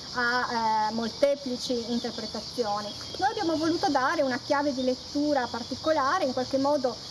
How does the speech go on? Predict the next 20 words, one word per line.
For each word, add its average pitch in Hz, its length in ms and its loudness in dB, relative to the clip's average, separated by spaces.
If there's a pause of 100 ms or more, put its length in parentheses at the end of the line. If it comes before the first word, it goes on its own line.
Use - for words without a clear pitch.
dettata, 269 680 0
in 240 60 -2
qualche 254 220 0
modo 269 180 -2
ispirata, 269 1300 0
eh, - 20 -2
da - 140 -2
quelle 381 200 -2
che 254 80 -2
sono 262 200 0
le 247 80 -2
caratteristiche 240 960 -2
delle 214 180 0
nostre 220 300 -2
collezioni, 240 540 2
che, - 420 -10
che 254 120 2
spaziano 277 640 0
dai 226 160 -2
dipinti, 311 640 0